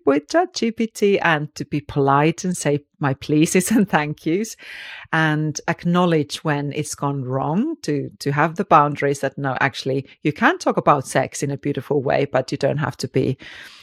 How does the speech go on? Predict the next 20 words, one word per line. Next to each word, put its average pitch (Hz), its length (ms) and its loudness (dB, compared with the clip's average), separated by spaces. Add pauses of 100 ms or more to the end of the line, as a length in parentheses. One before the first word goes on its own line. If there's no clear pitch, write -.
(580)
uh, 131 420 2 (160)
too 233 180 0
cheeky 156 480 0
or 139 200 2
too, 139 480 -2 (100)
um, 120 640 -6 (1000)
brute 147 480 4
about - 460 -2
it. - 200 -6 (400)
So 151 460 0
it's, - 240 -2
it 240 220 2
will 269 160 2
be 269 120 0
interesting 220 600 -4
because 160 280 0
it 185 120 2
is 202 120 2
a, 175 120 0 (400)
definitely 143 720 0